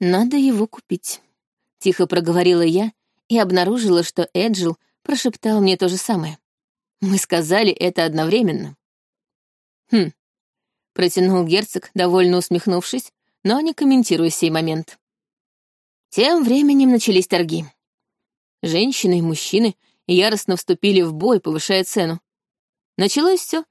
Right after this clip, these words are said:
с пятидесяти тысяч золотых. Но за несколько мгновений цена перевалила за миллион. Каждый желал заполучить столь редкий экземпляр. «Миллион сто!» кричал мужчина. «Миллион двести!»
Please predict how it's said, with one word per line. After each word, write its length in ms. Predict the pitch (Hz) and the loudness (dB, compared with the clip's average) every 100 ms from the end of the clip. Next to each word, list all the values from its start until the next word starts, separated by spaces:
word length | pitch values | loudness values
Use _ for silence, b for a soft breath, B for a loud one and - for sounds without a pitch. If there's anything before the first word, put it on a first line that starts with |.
| _ _ - | _ _ -20
с 100 | - | -6
пятидесяти 720 | 269 220 269 240 226 196 208 | -4 -2 -2 -2 -4 -2 -4
тысяч 380 | - 214 202 185 | -2 -4 -2 0
золотых. 540 | 190 180 170 175 - _ _ _ _ _ _ - | 0 2 0 -2 -8 _ _ _ _ _ _ -6
Но 240 | 185 180 | -2 0
за 100 | 165 | 0
несколько 420 | 165 185 190 - | 0 0 -2 0
мгновений 640 | 180 165 151 160 220 180 175 _ _ - | 0 0 0 2 2 0 -2 _ _ -8
цена 380 | - 240 240 254 | 0 2 2 0
перевалила 640 | 269 277 262 240 226 226 | 0 0 2 2 4 4
за 100 | 214 | 4
миллион. 460 | 240 247 165 160 170 _ _ _ _ _ _ _ - | 4 4 2 -2 -6 _ _ _ _ _ _ _ -4
Каждый 400 | 277 196 160 165 | 0 0 0 2
желал 400 | 170 175 220 175 | 2 2 2 0
заполучить 640 | 170 170 170 - 240 - | 0 2 2 0 -2 -4
столь 280 | - 185 180 | 0 2 2
редкий 300 | 190 - 180 | 0 -2 -2
экземпляр. 520 | 170 180 170 160 - _ _ _ _ _ _ _ _ - | 0 -2 0 -4 -6 _ _ _ _ _ _ _ _ -4
«Миллион 360 | 180 220 311 269 | 2 2 2 0
сто!» 360 | - 320 165 - _ _ _ _ _ | 0 0 0 -6 _ _ _ _ _
кричал 400 | 185 175 180 165 | -2 0 0 0
мужчина. 480 | 165 - 165 160 - _ _ _ _ _ _ - | -2 -4 -4 -6 -12 _ _ _ _ _ _ 0
«Миллион 580 | 190 156 196 165 226 196 | 0 2 2 2 2 2
двести!» 640 | 151 156 - - 190 | 0 -4 -4 -4 -6